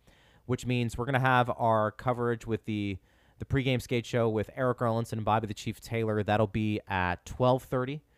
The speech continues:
Network pregame will be at one, and then you and Phil will be there at one thirty. So make sure you adjust that, everybody, on your calendars. And then Monday, of course, they'll be right back at it at Amalie Arena for a night game. But, um,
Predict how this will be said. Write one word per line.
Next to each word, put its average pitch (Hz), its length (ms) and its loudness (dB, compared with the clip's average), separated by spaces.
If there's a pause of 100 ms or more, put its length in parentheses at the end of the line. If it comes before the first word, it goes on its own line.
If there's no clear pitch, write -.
(220)
Network 120 360 -2
pregame 113 240 -2
will 110 80 -4
be 107 120 -2
at 92 100 -2
one, 107 340 -2
and 123 100 -4
then 104 120 -2
you 117 100 0
and 110 100 -2
Phil 120 300 0
will 127 120 -6
be 107 120 -2
there 104 280 0
at 101 240 -8
one 120 280 -2
thirty. 107 480 0
So 110 140 -8
make 110 120 0
sure 123 140 -6
you 107 140 -4
adjust 113 320 0
that, 110 120 0
everybody, 101 280 -2
on 101 100 -2
your 95 120 -8
calendars. 113 680 -4
And 107 100 -4
then 104 140 0
Monday, 107 280 -2
of 98 120 -6
course, 101 400 -10 (760)
they'll 107 120 -4
be 104 140 -2
right 101 200 0
back 98 240 -2
at 92 220 -2
it 85 240 -16
at 92 180 -10
Amalie 101 320 -6
Arena 92 360 -6
for 92 260 -8
a - 40 -10
night 107 260 -2
game. 82 340 -8
But, 90 180 -6 (140)
um, 87 380 -6